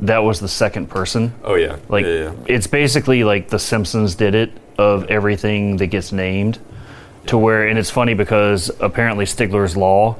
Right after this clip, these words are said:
Speaker 1: was actually, he was the second person to come up with this hypothesis as well, so
Speaker 2: Which
Speaker 1: it's actually,
Speaker 2: supports
Speaker 1: like, truism.
Speaker 2: Yeah.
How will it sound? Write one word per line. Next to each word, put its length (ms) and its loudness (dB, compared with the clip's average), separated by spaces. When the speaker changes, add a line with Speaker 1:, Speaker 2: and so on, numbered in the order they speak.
Speaker 1:
was 240 2
actually, 680 0
he 200 0
was 160 2
the 100 -2
second 360 -2
person 300 -2
to 60 -4
come 140 -2
up 140 0
with 100 -4
this 140 -4
hypothesis 540 -2
as 100 -6
well, 260 0
so 140 -2
Speaker 2:
Which 180 -4
Speaker 1:
it's 100 -2
actually, 320 0
Speaker 2:
supports 200 -2
Speaker 1:
like, 80 -20
truism. 540 0
Speaker 2:
Yeah. 200 -2